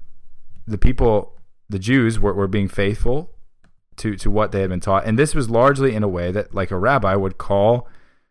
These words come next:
a, a young student, a Jewish boy who had grown up learning the Torah and, and learning about the prophets and the writings and, and growing in, like, his understanding of the faith. He would be called, and then he, once he would be called by the rabbi,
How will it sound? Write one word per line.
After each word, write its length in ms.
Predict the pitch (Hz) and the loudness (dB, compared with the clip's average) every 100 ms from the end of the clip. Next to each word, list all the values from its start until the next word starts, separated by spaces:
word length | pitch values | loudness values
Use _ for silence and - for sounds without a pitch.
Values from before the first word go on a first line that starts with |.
| _ _ 107 | _ _ -4
a, 120 | 98 | -2
a 80 | 101 | -2
young 240 | 101 107 | 0 0
student, 500 | 110 - 131 98 101 - - | -2 -2 0 0 -2 -6 -8
a 60 | 92 | -2
Jewish 280 | 104 123 - | 0 0 2
boy 300 | 92 90 104 | 2 2 0
who 100 | 95 | 0
had 160 | 95 | 0
grown 260 | 92 104 107 | 0 0 2
up 300 | 104 107 - _ - | 0 -2 -10 _ -4
learning 280 | 98 110 107 | 0 0 0
the 60 | |
Torah 440 | 98 - 101 104 107 | 4 6 6 6 4
and, 180 | 95 90 | 2 -4
and 120 | - 95 | -6 -4
learning 240 | 101 98 | -4 -4
about 340 | 98 92 - - - _ _ _ - | -4 -4 -4 -12 -18 _ _ _ -8
the 120 | 104 | -4
prophets 480 | - 127 117 107 - | 2 2 2 -2 -6
and 100 | 98 | -6
the 60 | 90 | -2
writings 420 | 101 104 101 95 | 0 0 -2 -4
and, 160 | 87 87 - - - - | -6 -10 -14 -20 -18 -10
and 140 | 92 | -4
growing 240 | 101 104 101 | 0 0 -2
in, 120 | 87 | -4
like, 180 | 87 90 | -6 -10
his 100 | 87 | -8
understanding 540 | 101 85 - 90 90 | -8 -8 -8 -8 -6
of 60 | 87 | -6
the 60 | |
faith. 360 | - 95 127 - - - - | -6 -6 -6 -8 -10 -12 -12
He 140 | - 117 | -4 -2
would 100 | 98 | -2
be 100 | 95 | -4
called, 500 | - 175 117 101 - - - - - - - | -4 2 2 2 -2 -14 -14 -14 -14 -14 -2
and 140 | 117 | 0
then 100 | 113 | 2
he, 120 | 110 | 0
once 320 | 117 107 123 - | -2 0 -2 0
he 80 | |
would 100 | 127 | -2
be 120 | 101 98 | -2 -4
called 340 | - 123 131 | 0 2 2
by 100 | 123 | 2
the 80 | 113 | 0
rabbi, 520 | 92 85 78 80 95 | -2 -4 -4 -6 -6